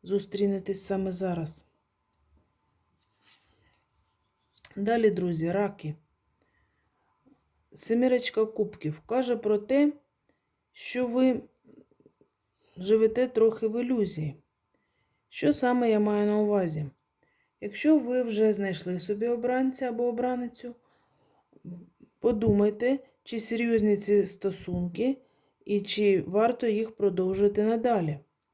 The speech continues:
А якщо, наприклад, ви ще нікого не зустріли, то не треба думати, що коханий вам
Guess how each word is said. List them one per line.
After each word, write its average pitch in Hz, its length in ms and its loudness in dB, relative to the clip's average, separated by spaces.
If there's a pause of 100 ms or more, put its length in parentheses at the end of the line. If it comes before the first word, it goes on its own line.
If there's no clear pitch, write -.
(680)
А 202 100 0
якщо, 226 400 6
наприклад, 214 640 4
ви 202 440 2 (1080)
ще - 260 2
нікого 220 420 2
не 208 140 4
зустріли, 202 760 -2 (520)
то 220 100 0
не 220 140 2
треба 262 380 4
думати, 220 540 0
що 196 480 -2 (1040)
коханий 226 520 4
вам 220 360 0